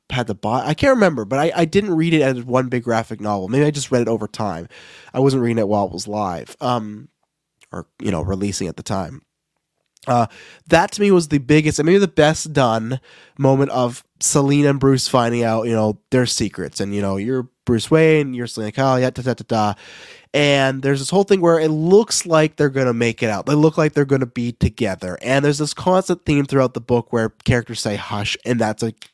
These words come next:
tip off of, "Oh shit, they're working with Hush or they're with Hush," and Bruce doesn't trust them.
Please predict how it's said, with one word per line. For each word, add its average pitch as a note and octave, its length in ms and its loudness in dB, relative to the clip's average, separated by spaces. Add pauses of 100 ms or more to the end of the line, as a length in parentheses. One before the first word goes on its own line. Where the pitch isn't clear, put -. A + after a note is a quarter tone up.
tip - 280 0
off A2 320 -2
of, A2 260 -4
"Oh A2+ 220 0
shit, A2 260 -2
they're G#2+ 140 -4
working A2 280 -2
with G#2+ 100 -4
Hush A2+ 240 -2
or G#2 40 -6
they're F#2+ 100 -8
with G#2+ 180 -6
Hush," A2 280 -2 (380)
and G2+ 80 -8
Bruce A#2+ 240 -2
doesn't G2+ 220 -6
trust G2 400 -8
them. F2 240 -14